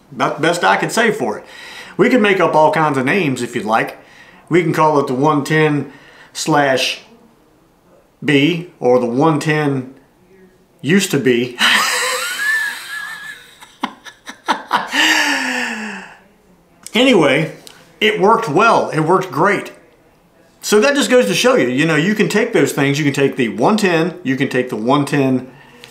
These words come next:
dash A, you can take the one ten B, you, or the one ten A, then the one ten B. They'll intertwine with each other. Some of their parts will mix together and you can make a reel.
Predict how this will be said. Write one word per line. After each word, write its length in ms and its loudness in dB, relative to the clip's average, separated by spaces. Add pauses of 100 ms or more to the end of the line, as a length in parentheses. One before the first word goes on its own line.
(340)
dash 480 2
A, 260 0
you 220 0
can 160 -2
take 220 -2
the 80 -2
one 320 2
ten 420 0
B, 560 0 (120)
you, 180 0
or 160 2
the 40 2
one 200 2
ten 280 0
A, 640 0
then 160 4
the 80 6
one 220 2
ten 280 -2
B. 360 0 (580)
They'll 360 4
intertwine 720 2
with 100 -2
each 220 0
other. 240 -2
Some 200 2
of 60 0
their 140 -2
parts 320 2
will 100 0
mix 240 -2
together 400 0
and 80 0
you 80 -2
can 140 -2
make 180 0
a 60 -4
reel. 360 -4